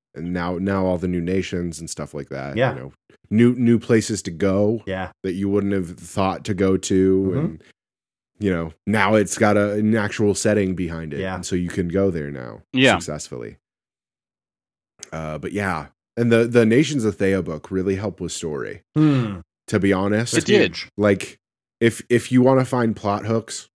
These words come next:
Speaker 1: read the Nations of Thea books.
Speaker 2: Oh, yeah.
Speaker 1: Oh my gosh, they're, they're extensive.
Speaker 2: Yep.
Speaker 3: Yeah.
Speaker 1: And
Speaker 3: Honestly,
Speaker 1: beautiful.
Speaker 3: anytime I've cracked, like, spent any kind of time at all reading any of the Seven Sea books, I've come back with story hooks.
Speaker 2: Yeah.
Speaker 3: Like, e-,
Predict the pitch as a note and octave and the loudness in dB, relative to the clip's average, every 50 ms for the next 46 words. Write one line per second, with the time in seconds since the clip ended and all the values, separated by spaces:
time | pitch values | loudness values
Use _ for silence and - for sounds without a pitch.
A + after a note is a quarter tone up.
0 | _ - D3+ D3+ B2+ A2+ G#2 F2 F#2+ F2 E2+ E2 D#2 - E2 D#2 - - - E2 | _ -4 0 2 2 2 2 2 -2 -4 -4 -4 -6 -8 -12 -16 -16 -14 -12 -10
1 | D2 C#2+ C#2+ C2 B1+ - G#2+ G2+ F#2 E2 E2 - - _ _ _ _ _ _ _ | -10 -10 -10 -10 -10 -8 -8 -8 -10 -10 -12 -16 -20 _ _ _ _ _ _ _
2 | - G#2 G#2 G#2 F#2+ E2 - - A2+ A#2 A2+ G#2+ G2 F2 D#2+ D#2 D2 E2+ D#2+ D2 | -6 -4 -4 -4 -4 -6 -8 -4 -2 0 2 2 0 0 -4 -6 -8 -8 -8 -8
3 | B1 B1 - - - G2+ G2 F#2+ F#2 F#2 F2+ F2 G2 F#2 E2+ E2 - - - F2 | -8 -10 -12 -4 0 2 2 2 2 0 -2 -2 -2 -2 -2 -4 -6 -8 -8 -8
4 | E2 D#2+ D2+ - D#2+ C2 C2 C#2 - G#2 G#2 C#3+ C3 A#2 G2+ F#2+ F#2 G2+ _ _ | -8 -8 -10 -10 -12 -12 -10 -6 -6 -6 -4 -4 -2 -2 -2 -2 -4 -10 _ _
5 | _ _ _ _ _ _ _ _ _ _ _ _ _ - C#3+ D#3 E3 E3+ - E3+ | _ _ _ _ _ _ _ _ _ _ _ _ _ -4 -2 -2 -2 -2 -2 -4
6 | E3+ D#3+ D#3 - F2 D#2+ - - C#2+ D2 - - F3 G#3 C4+ C4+ G#3 G3 F3+ E3+ | -2 -2 -2 -2 -4 -6 -8 -10 -12 -10 -6 -2 -2 0 0 0 0 -2 -2 -2
7 | E3 D3+ C#3+ C#3 - - F3 D#3 D3 C#3+ - - - C#3+ B2+ - - - D3 B2+ | -2 -2 -4 -4 -6 -2 2 2 2 2 2 -2 -6 -8 -8 -6 -4 -4 -4 -4
8 | A#2+ C3+ D3 E3+ D#3+ E3+ D#3+ D3 C#3+ C3 - C#3 B2+ B2 A#2 A2+ A2 A2 G#2+ G#2 | -4 -6 -8 -6 -4 -4 -2 -2 -2 -2 -2 -4 -4 -2 -2 -2 -2 -2 -2 -4
9 | G2+ G2+ A2 A2+ A2+ A2 A2+ G#2+ G#2+ G#2+ G2+ G#2 A2 A2 G#2+ G#2+ G#2 - A#2 G#2 | -4 -8 -8 -8 -6 -4 -4 -4 -4 -6 -6 -6 -6 -6 -6 -8 -8 -8 -8 -8
10 | G2+ - - G#2 F#2+ F#2 E2+ - - - G#2 G#2+ - B2 A2+ A2 A2 G#2 G#2 - | -8 -8 -8 -8 -8 -8 -10 -10 -10 -10 -10 -8 -8 -6 -6 -2 -2 -2 -2 -2
11 | - G#2 - - G#2 F#2 G2 F#2+ F2+ F2 - - - - _ _ _ _ - A#2 | -4 -8 -10 -10 -10 -10 -10 -10 -14 -14 -16 -18 -20 -20 _ _ _ _ -4 0
12 | A#2 A2+ A#2 A2+ - - - _ _ _ _ _ _ - F3 F3 | 2 2 2 2 0 -4 -14 _ _ _ _ _ _ -8 -6 -6